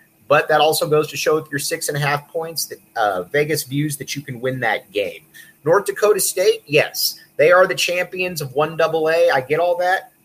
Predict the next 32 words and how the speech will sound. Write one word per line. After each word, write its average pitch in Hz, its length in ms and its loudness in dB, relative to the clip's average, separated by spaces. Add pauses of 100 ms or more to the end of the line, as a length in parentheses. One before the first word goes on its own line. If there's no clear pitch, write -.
(280)
but 180 360 0 (440)
you 135 80 -10
should 151 180 -4
still 175 200 0
be 151 200 0
able 143 180 2
to - 60 -12
beat 147 300 -6
them. 151 340 0 (400)
And 131 140 -2
then 151 100 0
you 151 60 -4
got, 143 420 2
uh, 127 200 2
Mississippi 139 480 -4
State. 82 400 -8 (960)
Now, 113 240 0
I'm 139 160 0
gonna 165 140 -4
go 156 200 2
on 151 140 0
record. 143 320 0
I'm 127 80 -4
gonna 143 140 -6
say 139 260 -4
that 127 100 -6
Arizona 135 760 0 (180)
is 113 100 -10
gonna 131 200 0
win 131 180 -2
at 120 100 -6
least 131 240 -6